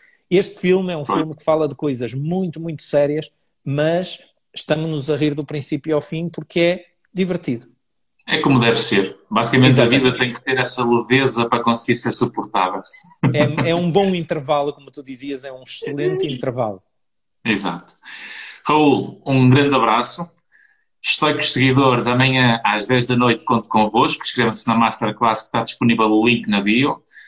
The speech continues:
Speaker 2: Vão seguir, se ainda não seguem, os nossos Instagrams, o Bom Dia, do Raul e o meu.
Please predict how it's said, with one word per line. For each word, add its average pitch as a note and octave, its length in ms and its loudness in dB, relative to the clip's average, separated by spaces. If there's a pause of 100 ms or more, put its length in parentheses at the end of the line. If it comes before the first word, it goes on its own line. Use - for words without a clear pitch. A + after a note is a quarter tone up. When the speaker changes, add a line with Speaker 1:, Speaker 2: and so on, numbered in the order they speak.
(160)
Speaker 2:
Vão D#3 320 4
seguir, C#3+ 560 2
se - 140 -2
ainda B2 120 4
não A#2+ 160 2
seguem, A#2+ 500 2
os A2 240 -4
nossos A#2+ 720 0
Instagrams, A#2 800 0
o A2 100 -4
Bom A2 200 2
Dia, A#2 600 4
do A2+ 120 -4
Raul A2 480 4
e G2+ 80 0
o G2 80 0
meu. G2+ 380 0